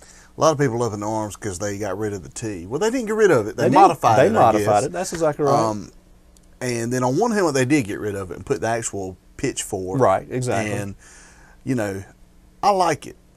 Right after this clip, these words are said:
Speaker 2: I do
Speaker 1: At
Speaker 2: too.
Speaker 1: first, I was like, "Oh, no." But then, you know, I saw 'em, and I, I liked, I like, I liked it.
Speaker 2: You liked it?
Speaker 1: And, um, so I thought
Speaker 2: Hot
Speaker 1: it was a
Speaker 2: diggity
Speaker 1: good
Speaker 2: diggity.
Speaker 1: <laughs> Yeah, hot diggity diggity. It was a, it was a good touch to me.
Speaker 2: Well, you know, and I agree, you know,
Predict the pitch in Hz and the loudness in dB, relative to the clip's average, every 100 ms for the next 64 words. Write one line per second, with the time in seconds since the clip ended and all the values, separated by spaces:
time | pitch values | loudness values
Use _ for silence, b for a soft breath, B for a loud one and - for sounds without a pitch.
0 | - 139 190 180 185 214 - 165 143 113 | -4 0 2 2 6 4 4 2 0 0
1 | 110 120 113 104 95 101 101 95 95 110 | -4 -2 -2 -2 -2 -4 -4 -4 -4 -4
2 | 107 127 120 113 - 135 120 117 107 - | -2 -2 -4 -8 -8 -6 -4 -4 -4 -2
3 | 151 190 170 110 113 135 110 110 160 226 | -2 -4 -4 -4 -4 -2 0 0 0 -2
4 | - - 123 151 240 214 - 104 104 123 | -6 -12 -8 -6 -6 -10 -10 -6 -4 -4
5 | 104 98 95 - - - 110 110 120 123 | -4 -8 -10 -12 -18 -10 -2 2 2 0
6 | 127 - - 135 131 135 123 123 117 107 | -4 -6 -2 0 2 2 4 4 2 0
7 | 101 113 - - - - 127 120 110 - | -6 -12 -18 -14 -6 0 2 0 -2 -6
8 | 160 165 117 113 123 127 120 101 95 - | -4 2 2 2 0 2 2 0 -4 -8
9 | - - - 156 143 139 143 151 131 135 | -12 -6 2 4 4 2 0 0 0 -2
10 | 117 101 107 127 123 - B B B 175 | -2 -2 -2 -2 -4 -8 B B B 0
11 | 165 135 127 196 143 165 113 - - - | 2 0 2 0 0 -2 -2 -2 -10 -8
12 | 107 104 92 95 135 190 185 - b b | -6 -6 -8 -8 -2 -2 -2 -6 b b
13 | b b - 160 143 131 151 127 135 107 | b b -2 2 4 6 6 6 4 2
14 | - - 113 110 110 | 0 -6 -4 0 0